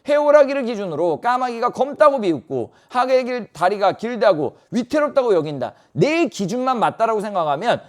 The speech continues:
다른 사람들은 다 틀린 것처럼 보이고 비웃음의 대상이 돼버리는 거야. 깨닫지 못한 자들에 대한 비판이라고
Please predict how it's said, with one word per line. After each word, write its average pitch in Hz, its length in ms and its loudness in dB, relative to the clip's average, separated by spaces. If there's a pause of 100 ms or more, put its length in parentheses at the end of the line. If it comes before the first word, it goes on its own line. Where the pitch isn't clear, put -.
다른 262 320 2
사람들은 269 420 0
다 214 180 2
틀린 302 340 -6
것처럼 269 380 2
보이고 196 460 0 (120)
비웃음의 285 480 0
대상이 190 340 -4
돼버리는 151 420 -6
거야. 110 300 -6
깨닫지 220 440 -4
못한 185 320 -6
자들에 143 300 -2
대한 180 200 -8
비판이라고 220 840 2